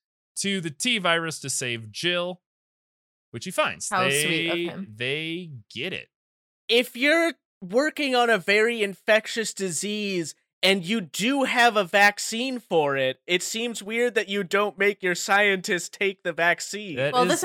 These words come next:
Speaker 2: isn't, like, an actual vaccine is what we've learned. It's
Speaker 1: Well,
Speaker 2: not, like, a
Speaker 1: yeah, the,
Speaker 2: preventative one. <laughs> It's a
Speaker 1: yeah, this is
Speaker 2: neutralizing
Speaker 1: this
Speaker 2: one.
Speaker 1: one, right. You, this does not stop you from getting the virus. This cures you of the virus once you have it, but you have to take it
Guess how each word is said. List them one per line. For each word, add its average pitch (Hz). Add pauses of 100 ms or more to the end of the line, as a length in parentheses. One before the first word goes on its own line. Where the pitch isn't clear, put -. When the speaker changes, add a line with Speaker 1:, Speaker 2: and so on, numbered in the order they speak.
(100)
Speaker 2:
isn't, 330
like, 262
an 240
actual 220
vaccine 165
is 160
what -
we've 156
learned. -
It's -
Speaker 1:
Well, 175
Speaker 2:
not, 185
like, 175
a 180
Speaker 1:
yeah, 151
the, 202
Speaker 2:
preventative 147
one. 170
<laughs> -
It's 220
a -
Speaker 1:
yeah, 147 (220)
this 156
is 170
Speaker 2:
neutralizing 160
Speaker 1:
this 160
Speaker 2:
one. 156
Speaker 1:
one, -
right. 127
You, 127
this 143
does 160
not 156
stop 156
you 143
from 131
getting 151
the 123
virus. 117
This -
cures 185
you 160
of 131
the 131
virus 127
once 135
you 120
have 127
it, 113
but 123
you 127
have 143
to 135
take 123
it 120